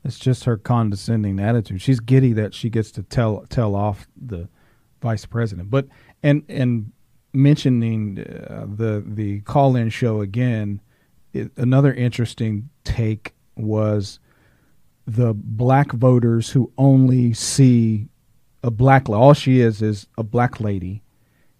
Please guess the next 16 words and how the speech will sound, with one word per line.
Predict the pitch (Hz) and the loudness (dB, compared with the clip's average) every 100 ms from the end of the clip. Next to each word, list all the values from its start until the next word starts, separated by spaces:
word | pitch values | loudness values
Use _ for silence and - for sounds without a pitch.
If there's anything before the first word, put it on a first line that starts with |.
| _ _ | _ _
And | 123 120 113 110 | 2 4 4 0
many | 120 120 131 127 | 2 4 6 6
of | |
the | 117 | 4
comments, | - 120 113 104 131 | 2 2 2 0 -4
"I | |
w-, | 135 117 _ _ _ | -4 -4 _ _ _
I | 147 | 0
was | 135 131 | 2 2
so | 160 156 | 0 0
proud | - 160 175 147 101 80 92 - _ _ _ _ | 0 -2 0 0 -2 -8 -14 -20 _ _ _ _
of | 131 123 123 117 _ _ _ _ _ | 2 2 2 -2 _ _ _ _ _
this | 113 135 143 | 0 2 2
strong | - - 131 143 151 151 139 107 | -2 -6 2 4 6 6 2 2
black | 143 143 110 | 2 2 -2
woman," | 104 147 135 110 95 | -2 2 2 0 -6